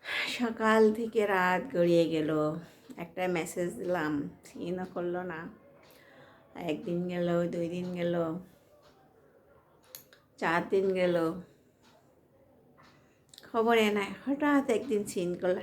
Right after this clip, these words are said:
"হাই, কেমন আছো?" ওহ, আপনার তো খুশি তার তো হারা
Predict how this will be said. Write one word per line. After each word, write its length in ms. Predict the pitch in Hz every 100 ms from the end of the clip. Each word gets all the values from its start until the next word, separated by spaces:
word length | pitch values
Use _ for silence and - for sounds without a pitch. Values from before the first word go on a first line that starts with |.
| 208
"হাই, 340 | 220 226 226 -
কেমন 380 | 185 190 - 90
আছো?" 380 | - - - - - -
ওহ, 160 | - 247 - _ _ - - - - -
আপনার 320 | 185 - -
তো 80 | 196 202 -
খুশি 240 | 220 - -
তার 200 | 165 196 - -
তো 80 | 180
হারা 380 | 185 170 156